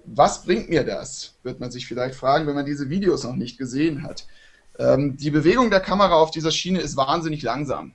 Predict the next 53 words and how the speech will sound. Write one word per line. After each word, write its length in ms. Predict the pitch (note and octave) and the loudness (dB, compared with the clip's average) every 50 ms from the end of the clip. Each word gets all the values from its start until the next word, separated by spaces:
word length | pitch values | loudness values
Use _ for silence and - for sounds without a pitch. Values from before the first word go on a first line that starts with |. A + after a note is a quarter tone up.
| _ _ - | _ _ -8
Das 120 | C3+ - | -6 -6
ist, 200 | C#3 C#3 - - | -8 -10 -12 -10
funktioniert 380 | - D3+ D3 - D3+ C#3+ D#3 D#3+ | -10 -8 -8 -6 -6 -6 -4 -4
im 100 | D#3+ D3+ | -4 -2
Grunde 260 | C#3+ C#3+ D3+ D3+ D3+ | -2 0 0 0 0
genommen 300 | C3+ C3 B2+ B2 B2 B2 | -2 -2 -2 -2 -2 -4
so, 360 | A#2 C3 C#3+ E3 G3 G#3+ A3 G#3 | -4 -2 -2 -2 -2 -2 -6 -6
man 180 | F#3+ C#3+ C#3 C#3 | -4 -4 -4 -4
macht 200 | C#3+ - - - | -4 -8 -8 -6
ein 160 | C3 B2+ A#2+ | -6 -6 -4
Bild, 300 | C3+ D3+ - - - - _ _ _ _ _ _ _ - | -4 -4 -4 -4 -8 -14 _ _ _ _ _ _ _ 2
dann 160 | D3 D3+ D#3+ | 2 2 2
bewegt 340 | D#3 D3 C#3+ D#3+ D#3+ - - | 0 -2 -2 -2 -2 -2 -6
sich 140 | D#3 D#3 | -10 -8
der 100 | - D#3+ | -6 -6
Schlitten 380 | - - - D3+ D3+ - C#3 B2 | -8 -6 -6 -8 -6 -6 -6 -6
um, 180 | - B2+ C3 B2 | -2 -2 0 2
sag 180 | A#2+ B2 C3 | 2 2 2
ich 100 | C3 C3 | 2 -2
mal, 140 | - B2 B2 | -2 -2 0
einen 100 | A#2+ B2 | 0 0
Millimeter 500 | C#3+ D3 D#3 D3+ C#3+ C#3+ C#3+ C#3 B2 A2+ | 0 0 0 0 0 -2 -2 -2 -2 -2
weiter. 340 | G2+ G2+ G2 - - - - _ _ _ _ _ _ _ _ _ _ - | 0 -2 -2 -2 -6 -12 -14 _ _ _ _ _ _ _ _ _ _ -2
Dann 140 | C3+ C3 | 0 4
dauert's 280 | B2+ C#3 D#3+ F3 E3+ - | 8 8 8 8 6 4
fünf 180 | - F3 D#3+ - | 0 -4 -2 -4
Sekunden, 480 | D#3+ D#3 - - F3+ G#3 A3 - G3+ | -6 -4 0 2 2 2 2 0 0
dann 100 | E3 C#3+ | 0 0
macht 140 | C#3 C#3 - | 0 -2 -4
die 60 | D3+ - | -6 -6
Kamera 300 | - E3 D3+ D3 C#3+ C#3 | -2 -2 2 4 4 4
das 120 | C#3 C3+ C#3 | 4 2 0
nächste 320 | D3 D#3 F#3 - - F3 | -2 -2 -2 -2 -2 -2
Bild, 320 | D3+ D#3+ E3 F3+ F#3+ F#3 - | 2 4 4 4 4 2 -4
der 60 | C3 | -6
Schlitten 380 | - - - D3+ D3+ - C#3 | -6 -6 -6 -8 -8 -6 -6
wird 160 | C3+ C3+ C3+ D#3+ | -6 -8 -6 -6
wieder 180 | C#3+ D3 D3 | -6 -4 -4
Millimeterchen 680 | B2 A#2+ A2 A#2 G#2 A2 A#2+ A#2 A2+ A#2 - - G#2+ F#2 | -4 -4 -6 -6 -6 -6 -6 -6 -6 -10 -10 -12 -10 -8
weiter. 300 | F2 F#2 - - - - _ _ _ _ _ | -8 -8 -8 -8 -12 -14 _ _ _ _ _
Da 80 | - - | -10 -6
gibt 160 | A#2 D#3 D#3 - | -4 -4 -4 -2
es 120 | E3+ - | -2 4
halt 180 | - D#3 D#3 D#3 | 4 4 4 4
so 80 | - C3 | 2 -2
einen 100 | C3 B2+ | -2 -2
Controller, 520 | B2+ - A2+ A2+ - C3 D#3 F#3+ A#3 A#3+ A3 | -2 -4 -8 -4 0 2 4 6 6 4 4
den 120 | G3 D3 | 2 -2
kann 140 | - C#3+ C3+ | -4 -4 -4
ich 120 | C3 - | -4 -4
auch 60 | - C#3+ | -4 -4
nochmal 220 | D#3+ E3+ F3 F3 - | -2 -4 -6 -8 -8
zeigen. 440 | - - E3+ F3+ F3+ F#3 G3 G3 | -6 -4 -2 -2 -2 -2 -2 -4